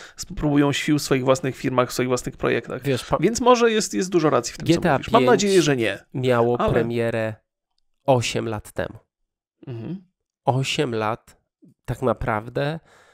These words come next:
Speaker 2: bez, e, nowej gry. P-, p-, no, Red Dead Redemption, nie? No, ale ludzie,
Speaker 1: Tak,
Speaker 2: mówię,
Speaker 1: tak.
Speaker 2: e, o ludziach, którzy pracują przy G T A.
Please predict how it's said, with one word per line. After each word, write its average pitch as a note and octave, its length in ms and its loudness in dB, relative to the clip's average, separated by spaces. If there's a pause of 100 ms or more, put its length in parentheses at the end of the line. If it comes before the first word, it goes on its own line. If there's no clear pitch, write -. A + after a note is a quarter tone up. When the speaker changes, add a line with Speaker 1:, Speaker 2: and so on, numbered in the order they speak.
(300)
Speaker 2:
bez, - 500 -6 (220)
e, G#2+ 400 -4 (300)
nowej A#2 380 -2
gry. B2 320 -2 (800)
P-, D#3+ 120 -2
p-, G3 220 -6
no, F#3 260 2
Red D#3+ 160 0
Dead D3+ 140 0
Redemption, A#2+ 520 -2
nie? C#3 160 -2
No, C#3 100 -2
ale C3 160 0
ludzie, C3+ 260 -2
Speaker 1:
Tak, D3 220 -2
Speaker 2:
mówię, C3+ 140 0
Speaker 1:
tak. C#3+ 160 -4
Speaker 2:
e, D3 300 -4
o C#3+ 80 0
ludziach, B2+ 260 -2
którzy A#2+ 220 -8
pracują A#2 360 -2
przy A2+ 160 -10
G G#2+ 140 -6
T F2+ 140 -6
A. F2 140 -8